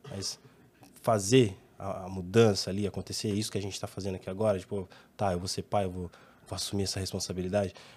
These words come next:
O-, ontem eu tava lendo que, assim, tem cara que quer ter filho, não quer ser pai, quer ter um filho,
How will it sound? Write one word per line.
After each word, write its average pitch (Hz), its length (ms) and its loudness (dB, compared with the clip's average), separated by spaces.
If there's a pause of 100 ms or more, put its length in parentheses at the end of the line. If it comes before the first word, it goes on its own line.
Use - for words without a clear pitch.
O-, 98 180 -2
ontem 131 280 6
eu - 20 -2
tava 104 220 0
lendo 107 180 2
que, 107 140 -6
assim, 101 160 -4
tem 107 180 -2
cara 117 240 0
que 131 100 -10
quer 135 140 -8
ter 170 140 -8
filho, 101 540 -6 (760)
não 90 100 -12
quer - 120 -8
ser - 160 -8
pai, 85 300 -12 (720)
quer - 100 -16
ter - 180 -4
um 175 100 -2
filho, 82 340 -8